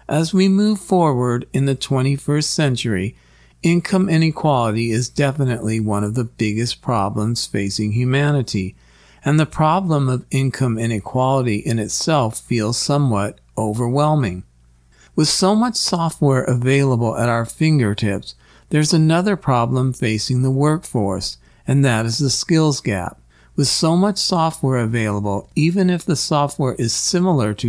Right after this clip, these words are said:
each other, how will entrepreneurs, freelancers, and job seekers keep up with it? The skills gap has also been called the learning gap, which in some ways spreads the responsibility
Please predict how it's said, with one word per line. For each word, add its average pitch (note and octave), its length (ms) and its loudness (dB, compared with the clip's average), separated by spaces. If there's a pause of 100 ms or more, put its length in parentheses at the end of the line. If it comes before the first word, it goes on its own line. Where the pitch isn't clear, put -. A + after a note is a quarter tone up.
each G#2+ 220 -4
other, G2+ 340 -2 (320)
how D3 240 0
will D#3 240 2
entrepreneurs, C#3 1120 0 (420)
freelancers, A#2 1000 0 (200)
and C3+ 180 2
job C#3+ 400 2
seekers G#2+ 640 -2
keep A2 340 -2
up C#3+ 220 0
with A2 200 -4
it? F#2 240 -6 (640)
The E3+ 120 2
skills G#3 500 0
gap B2 500 0
has C#3 260 2
also D#3 500 2
been B2+ 280 2
called G#2+ 460 0
the B2+ 100 0
learning C#3 480 2
gap, F#2 420 -4 (400)
which D#3 220 2
in D#3 120 6
some F3 420 2
ways G#2+ 520 0
spreads D3 640 0
the D#3 140 4
responsibility C3 1200 0